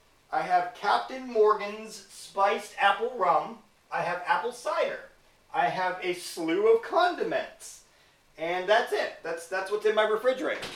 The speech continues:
That's the answer. That is what is in my refrigerator. Um, I like that topic. I, you know, wh-, what's in your refrigerator, listeners? What, what do you guys have in your fridge? Let me know. Join the E O S, uh, army and, uh, just post pictures of what's in your fridge.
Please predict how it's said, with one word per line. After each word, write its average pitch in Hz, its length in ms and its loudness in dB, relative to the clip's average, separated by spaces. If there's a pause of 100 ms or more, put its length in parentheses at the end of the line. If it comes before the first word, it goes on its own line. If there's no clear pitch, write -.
(120)
That's 180 220 6
the 214 140 0
answer. 220 340 2
That 143 200 10
is 190 120 -2
what 196 180 6
is 196 120 4
in 196 280 4
my 196 80 12
refrigerator. 151 840 4 (720)
Um, 143 400 6 (280)
I 147 60 -2
like 233 200 2
that - 180 -2
topic. - 360 -6
I, 120 120 -8 (200)
you 139 60 -6
know, 147 140 -2
wh-, 180 200 0
what's 262 220 6
in 262 80 -2
your 220 220 6
refrigerator, 107 560 -8
listeners? - 400 6 (260)
What, 175 240 12
what 170 80 12
do 233 80 12
you 262 60 12
guys 165 260 12
have 147 180 12
in 139 60 10
your 165 140 12
fridge? - 420 -2
Let 160 160 10
me 180 80 8
know. 151 240 10
Join 160 260 8
the 175 160 12
E 190 140 12
O 185 100 12
S, 170 220 12
uh, 165 240 12
army 170 420 10
and, 139 400 8
uh, 139 180 12
just - 180 -4
post 190 240 8
pictures 156 420 6
of 143 140 0
what's 151 180 6
in 170 160 4
your 143 140 4
fridge. 147 560 6